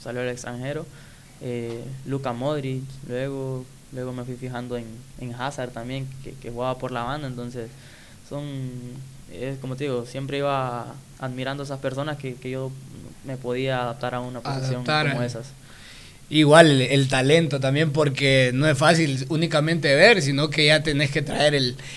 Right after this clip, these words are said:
Speaker 2: el talento ya, eh, nato, pues, porque no, no, no, no es así por así, y más que todo la disciplina, cuestiones así.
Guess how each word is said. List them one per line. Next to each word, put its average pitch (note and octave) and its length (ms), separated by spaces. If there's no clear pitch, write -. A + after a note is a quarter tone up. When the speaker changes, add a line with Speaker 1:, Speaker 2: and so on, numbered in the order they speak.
Speaker 2:
el C#3+ 220
talento C#3+ 560
ya, C3 580
eh, B2+ 240
nato, D#3 400
pues, C3 260
porque A2+ 320
no, B2+ 240
no, B2+ 260
no, C3+ 200
no C3 160
es D3 80
así C#3 200
por C#3 200
así, E3+ 260
y E3 60
más C#3+ 160
que D3 100
todo C#3+ 200
la C3+ 100
disciplina, C3 720
cuestiones B2+ 400
así. B2+ 320